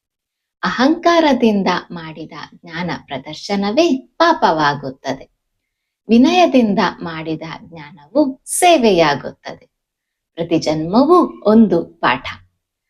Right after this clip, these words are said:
ನಾವು ಎದುರಿಸುವ ಕಷ್ಟಗಳು ನಮ್ಮ ಹಿಂದಿನ ಕರ್ಮಗಳ ಫಲ. ಆದರೆ ಇಂದಿನ ಸತ್ಕರ್ಮವೇ ಭವಿಷ್ಯವನ್ನು ರೂಪಿಸುತ್ತದೆ.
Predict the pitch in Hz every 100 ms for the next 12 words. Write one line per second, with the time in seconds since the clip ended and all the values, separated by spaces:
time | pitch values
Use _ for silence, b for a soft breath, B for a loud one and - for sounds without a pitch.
0 | _ - 226 294 330 269 269 269 180 175
1 | 311 320 - 202 175 - 170 175 - 175
2 | 160 170 226 - - 214 311 330 240 240
3 | - 214 262 302 220 170 - - 180 170
4 | 196 175 147 143 - _ - - - _
5 | _ _ _ _ _ _ - 165 151 208
6 | 190 269 - - 247 339 339 277 208 -
7 | - 180 - - 156 160 143 147 302 -
8 | - _ - 208 208 302 - 339 294 190
9 | 165 156 - - 330 - 190 - 160 -
10 | - - -